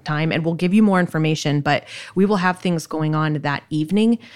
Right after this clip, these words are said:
uh, on site at the hotel that you will not want to miss. You would feel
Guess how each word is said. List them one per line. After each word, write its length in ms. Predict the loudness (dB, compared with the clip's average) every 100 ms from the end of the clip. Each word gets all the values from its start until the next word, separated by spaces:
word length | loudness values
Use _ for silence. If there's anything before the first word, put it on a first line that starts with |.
| -20 -10 -4
uh, 140 | -4 0
on 200 | 2 2
site 320 | 2 0 0
at 140 | -4
the 60 | -4
hotel 400 | -6 -4 -2 -2
that 120 | -2
you 180 | -2 -2
will 320 | 0 0 0
not 280 | 0 -2 -4
want 200 | -6 -6
to 80 | -6
miss. 260 | -6 -6 -4
You 100 | -4
would 140 | -4
feel 500 | -4 0 2 2 0